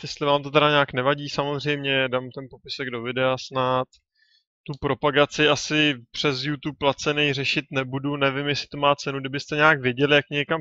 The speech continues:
prostrčit, prostě, aby mi při-, přibylo dvacet, třicet odběratelů, kvalitních odběratelů, ne nějaký děti, který stejně samozřejmě koukají, ale, eh, spíš bych byl radši o kvalitní, jako, eh, lidi, který na mě koukají, no.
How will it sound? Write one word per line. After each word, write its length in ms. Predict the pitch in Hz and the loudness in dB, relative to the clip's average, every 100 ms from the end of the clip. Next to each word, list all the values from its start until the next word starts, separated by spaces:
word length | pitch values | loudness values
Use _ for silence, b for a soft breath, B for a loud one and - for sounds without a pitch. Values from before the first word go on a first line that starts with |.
| - | -6
prostrčit, 640 | - 131 - 156 131 151 135 | -6 -6 -6 -8 -6 -6 -6
prostě, 360 | - 139 - 135 | -6 -8 0 2
aby 240 | 127 135 | 2 -2
mi 160 | 135 127 | -6 -10
při-, 300 | - 120 120 | -10 -12 -12
přibylo 460 | - 135 127 143 139 | -12 -8 -4 -2 -2
dvacet, 380 | 123 135 - 147 | 0 -2 0 -6
třicet 360 | 143 - 139 | -6 -8 -6
odběratelů, 760 | 135 123 131 131 - 135 135 131 B B - | -6 -4 -2 0 -2 -6 -6 -8 B B 2
kvalitních 560 | 131 143 175 180 165 | 6 6 6 -2 -4
odběratelů, 600 | 156 131 135 135 143 139 | -4 0 2 2 0 -2
ne 180 | 131 131 | -2 -2
nějaký 300 | 131 127 - - | 0 -2 -4 -4
děti, 500 | 131 135 151 139 135 - | -4 -2 -2 -2 -2 -6
který 220 | 127 123 | -8 -8
stejně 300 | - 131 135 | -8 -6 -8
samozřejmě 360 | 139 135 139 - | -8 -6 -6 -6
koukají, 420 | 135 120 131 127 | -10 -2 0 2
ale, 280 | 123 127 123 B B B B _ 135 | 2 2 -2 B B B B _ 2
eh, 560 | 131 127 127 131 131 | 2 2 -2 -8 -14
spíš 240 | - - 127 | -18 -16 -10
bych 140 | 135 | -8
byl 220 | 123 135 | -2 0
radši 220 | 127 - | 0 -4
o 100 | 127 | -12
kvalitní, 580 | 123 127 127 - 135 131 | -10 -6 -6 -6 -10 -8
jako, 360 | 127 120 131 120 - _ _ _ _ _ _ b b b _ _ _ - | -10 -12 -12 -12 -16 _ _ _ _ _ _ b b b _ _ _ -10
eh, 140 | 131 131 | -8 -6
lidi, 280 | 127 123 120 | -6 -8 -6
který 220 | 139 123 | -4 -2
na 80 | 123 | -4
mě 140 | 127 | -4
koukají, 440 | - 120 123 113 | -6 -8 -6 -4
no. 140 | 110 | -6